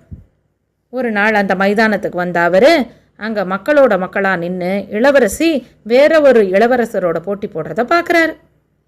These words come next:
அப்போ இளவரசியோட வேகம், லாவகம் மட்டும் இல்லாம அவங்க பயன்படுத்துற சில யுக்திகளையும் அவர் நல்லா உத்து கவனிக்கிறாரு. அவங்களோட பல வாழ்வீச்சு அவரை சபாஷ் போடவே வைக்குது.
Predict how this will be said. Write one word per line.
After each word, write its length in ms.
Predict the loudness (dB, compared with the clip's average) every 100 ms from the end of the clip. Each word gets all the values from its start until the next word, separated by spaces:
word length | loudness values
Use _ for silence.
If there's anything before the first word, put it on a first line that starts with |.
| _ _ _ _
அப்போ 580 | -18 -8 0 2 2 -2 _
இளவரசியோட 720 | -6 -2 0 0 0 0 0 0
வேகம், 720 | 2 2 4 4 2 2 -4 _
லாவகம் 540 | -4 0 2 0 0 -2
மட்டும் 300 | -4 -2 -2
இல்லாம 520 | 0 0 0 -2 -4 -10 _ _
அவங்க 320 | -6 -2 -2 0
பயன்படுத்துற 540 | 0 2 2 2 0
சில 280 | 0 2 2
யுக்திகளையும் 840 | 0 -4 -4 0 0 0 0 -2 -4 -12 _
அவர் 220 | -8 -6
நல்லா 640 | -4 -4 -2 -2 -2 0 0
உத்து 300 | -4 -6 -6
கவனிக்கிறாரு. 680 | -2 -2 -2 -2 0 0 -2 -8 _ _ _ _ _ _ _ _ _
அவங்களோட 800 | -10 -8 -2 2 4 4 2 0 -4 _ _ _ _
பல 320 | -6 -2 0
வாழ்வீச்சு 640 | 2 0 0 -2 -2 -2 -2
அவரை 280 | 0 0
சபாஷ் 500 | -2 -4 0 2 2 -2
போடவே 320 | -2 0 0
வைக்குது. 360 | 0 -2 -4